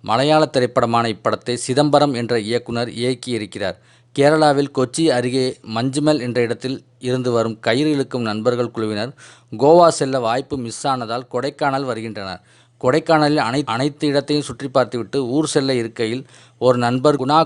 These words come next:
குகையையும் பார்த்துவிட்டு செல்வோம்" என சொல்ல, குணா குகையை பார்த்துவிட்டு செல்ல நினைக்கின்றனர். ஒரு நண்பர் அனுமதிக்கப்பட்ட எல்லையை மீறி பார்க்க தவறி குகைக்குள் விழுந்து விடுகிறார். அவரை குகைக்குள் இருந்து மீட்பதுதான் கதை.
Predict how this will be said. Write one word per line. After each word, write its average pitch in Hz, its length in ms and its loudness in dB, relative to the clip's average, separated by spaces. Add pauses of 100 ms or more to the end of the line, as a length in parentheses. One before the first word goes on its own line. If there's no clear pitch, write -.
குகையையும் 139 500 -2
பார்த்துவிட்டு 123 520 0
செல்வோம்" 123 300 -4
என 107 120 -4
சொல்ல, 104 400 -6 (560)
குணா 147 280 4
குகையை 135 340 -2
பார்த்துவிட்டு 123 560 -2
செல்ல 123 220 -4
நினைக்கின்றனர். 107 600 -8 (380)
ஒரு 120 140 0
நண்பர் 131 340 0
அனுமதிக்கப்பட்ட 139 840 0
எல்லையை 131 380 0
மீறி 120 220 -2
பார்க்க 117 520 0 (160)
தவறி 135 340 4
குகைக்குள் 139 460 0
விழுந்து 123 440 -2
விடுகிறார். 113 360 -2
அவரை 135 320 6
குகைக்குள் 160 460 2
இருந்து 143 220 2
மீட்பதுதான் 127 640 0
கதை. 104 240 -2